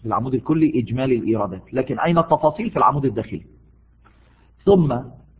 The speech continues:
المصروفات أحط تفصيلات المصروفات في العمود الجزئي، وبعدين أطلع الإجمالي بتاع المصروفات ده هنا في العمود الكلي. يبقى عندي في العمود الخارجي الكلي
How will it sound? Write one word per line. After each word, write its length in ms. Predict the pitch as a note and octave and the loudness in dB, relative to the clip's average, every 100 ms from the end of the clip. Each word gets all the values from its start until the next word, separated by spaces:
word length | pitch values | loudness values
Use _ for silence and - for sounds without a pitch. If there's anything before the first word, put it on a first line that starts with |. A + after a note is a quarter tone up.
| _ - | _ 2
المصروفات 800 | E3 D#3+ E3 - E3 F#3+ A3+ - E3+ | 2 4 0 0 2 4 4 2 -2
أحط 300 | F#3 G3 E3 D#3+ | 0 0 0 0
تفصيلات 760 | D3 - E3 F#3+ F#3 G3 F3+ | -2 -4 0 4 6 4 4
المصروفات 680 | C#3 C3+ C3+ C3+ C3 F3+ - | 0 -2 -2 -4 0 0 0
في 100 | D3 | 2
العمود 320 | A#2 C#3+ D3 | 2 2 0
الجزئي، 520 | B2 B2+ B2 - F#2 - _ - | 2 2 0 -2 -14 -16 _ -6
وبعدين 320 | A2+ B2+ D#3+ | -2 0 2
أطلع 500 | D#3 E3 D#3 D3 D#3 - - | 2 4 4 6 4 2 -6
الإجمالي 500 | A#2 G#2 G#2 C3 E3+ | -2 -2 0 2 4
بتاع 180 | E3 B2 | 4 2
المصروفات 520 | B2 A#2+ B2 B2+ D3+ C3 | 0 -4 -4 0 0 0
ده 60 | |
هنا 380 | B2 C3+ A3 - - - - - _ - _ | 0 0 -4 -8 -20 -20 -20 -20 _ -20 _
في 40 | A#2 | 0
العمود 300 | G2 A2+ C3+ | 2 2 2
الكلي. 500 | A#2 - D#3 G3 E3 | 0 2 2 2 0
يبقى 220 | A#2+ A2 | 2 2
عندي 240 | C3+ C3 B2+ | 2 0 -2
في 60 | |
العمود 300 | A2+ G2 D#3 | 0 0 4
الخارجي 500 | E3+ - C3 B2+ B2+ | 4 4 2 2 2
الكلي 520 | A#2 - B2+ A#2+ E3+ | -2 0 0 2 2